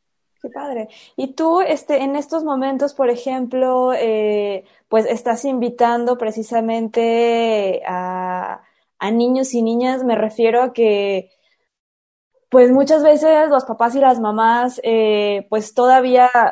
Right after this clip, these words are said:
pues, no los dejan salir tanto y al contrario, eh, los pequeños y pequeñas, pues, ya están como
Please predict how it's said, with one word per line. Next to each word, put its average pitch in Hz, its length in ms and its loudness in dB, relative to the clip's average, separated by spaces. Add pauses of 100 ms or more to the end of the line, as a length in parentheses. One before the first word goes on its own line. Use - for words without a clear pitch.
(560)
pues, 226 180 0
no 240 160 0
los 277 200 2
dejan 262 280 0
salir 226 640 -2 (120)
tanto 240 600 0
y 196 140 -2
al 185 140 0
contrario, 226 840 2
eh, 185 680 0
los 190 220 -2
pequeños 202 340 -8
y 220 60 -14
pequeñas, 202 440 -6
pues, 180 220 -6 (120)
ya 196 220 0
están 269 440 -4
como 220 500 -4